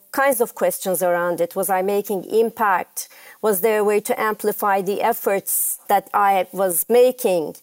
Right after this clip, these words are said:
And were systems connected? How could I be a force of change and impact this billion people? What was I missing from the whole picture?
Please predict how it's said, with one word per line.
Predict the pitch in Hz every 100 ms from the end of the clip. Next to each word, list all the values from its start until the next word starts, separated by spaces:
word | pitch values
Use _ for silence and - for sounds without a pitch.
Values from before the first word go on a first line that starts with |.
| - - - -
And | - 214 202 202 185
were | 202 208 214 196
systems | - 262 262 - 262 233
connected? | - 254 240 269 277 - 214 170 156 - -
How | 247 240
could | 269 240
I | 233
be | 208 226
a | 226
force | - - 285 277 -
of | 247 226 -
change | - 262 233 185 156 151 -
and | 208 202
impact | 226 226 - 247 247 _
this | 240 - - _ _ _
billion | 220 320 294 269
people? | - - 285 - - 156 - 233
What | -
was | 294 294
I | 277
missing | 269 294 - 220 -
from | - 220 202
the | 202 202
whole | 202 202
picture? | - 269 - - 170